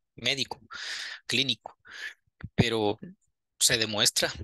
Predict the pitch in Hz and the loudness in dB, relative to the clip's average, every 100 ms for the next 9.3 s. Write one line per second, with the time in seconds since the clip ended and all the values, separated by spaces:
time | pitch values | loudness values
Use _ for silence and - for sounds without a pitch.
0 | - - - 117 120 120 120 120 123 131 | -10 -2 0 0 -2 -4 -4 0 0 0
1 | 123 - 117 101 98 - 143 107 - 110 | -2 -2 -4 -4 -2 -2 0 -2 2 0
2 | 107 101 113 - 117 127 107 - - 101 | 2 2 2 2 0 0 -2 -6 -2 -2
3 | - 101 117 117 110 127 117 101 107 - | -2 0 2 4 4 2 2 0 0 0
4 | - 113 _ _ _ _ _ _ _ _ | -4 -16 _ _ _ _ _ _ _ _
5 | _ _ _ _ _ _ - - - 139 | _ _ _ _ _ _ -18 -12 0 2
6 | 156 151 131 156 - - 107 120 117 123 | 4 2 0 0 -4 -4 -4 -4 -2 -4
7 | 127 - 120 117 139 - 170 - _ _ | -6 -4 -4 0 0 0 -6 -20 _ _
8 | 117 123 123 117 - - 110 - 107 104 | 0 2 0 -4 2 2 2 -2 -2 0
9 | 98 127 | 0 0